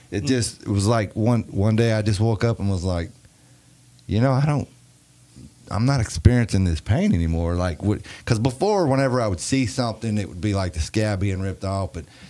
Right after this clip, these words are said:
Speaker 1: not, it's like, not anymore. I'm like, I'm not, I'm not, there's no bitterness. I don't feel, and it was to the point to where I started,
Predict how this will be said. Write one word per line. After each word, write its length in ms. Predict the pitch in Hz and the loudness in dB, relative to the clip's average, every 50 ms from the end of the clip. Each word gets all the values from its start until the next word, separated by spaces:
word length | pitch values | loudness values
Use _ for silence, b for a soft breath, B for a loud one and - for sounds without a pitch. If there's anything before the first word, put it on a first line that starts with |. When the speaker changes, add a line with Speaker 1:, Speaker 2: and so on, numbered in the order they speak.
| B B B B B B B B - | B B B B B B B B -4
Speaker 1:
not, 420 | 110 107 110 120 127 120 - - - - - - | 0 0 0 0 0 -4 -6 -10 -16 -20 -16 -14
it's 220 | - 85 - - | -14 -12 -4 -2
like, 280 | 110 107 98 90 - 95 | -2 -2 -2 -4 -6 -8
not 400 | 85 92 92 98 104 104 101 101 | -2 0 2 4 4 4 4 4
anymore. 360 | 95 92 98 123 147 143 123 | 4 4 4 4 4 4 4
I'm 120 | 107 98 | 4 4
like, 200 | 90 80 80 - | 4 2 0 0
I'm 340 | 90 107 113 120 110 101 104 | 0 0 0 2 2 2 2
not, 320 | 113 120 120 117 101 - - - - - | 2 2 0 -2 -4 -8 -10 -18 -18 -10
I'm 180 | - 104 117 117 | -6 -2 0 0
not, 260 | 120 120 110 78 - - - - - _ _ _ | 0 0 -2 -4 -8 -12 -18 -20 -20 _ _ _
there's 200 | - 107 104 101 | 2 2 4 4
no 120 | 123 123 107 | 4 2 4
bitterness. 500 | 95 101 120 170 190 143 90 80 80 - | 4 2 2 2 2 0 2 0 2 2
I 80 | 95 101 | 2 0
don't 160 | 110 107 - | 0 -2 -2
feel, 380 | - - 120 123 117 113 98 85 B B B B B B B B B B B - | -2 0 0 2 2 2 0 -2 B B B B B B B B B B B -2
and 120 | 175 120 | 0 0
it 60 | 127 | 2
was 140 | 117 117 - | 0 0 0
to 120 | - 151 | 0 0
the 100 | 147 135 | 0 0
point 360 | 131 - - 151 160 165 165 - | 0 0 0 2 2 0 -2 -2
to 100 | 131 123 | -2 -2
where 360 | 120 127 127 127 120 117 104 B B B B B - | 0 0 0 2 0 0 -2 B B B B B -4
I 80 | - | -4
started, 540 | 95 - - - 127 131 135 135 120 107 - | -2 -2 -2 0 0 0 2 2 0 -2 -4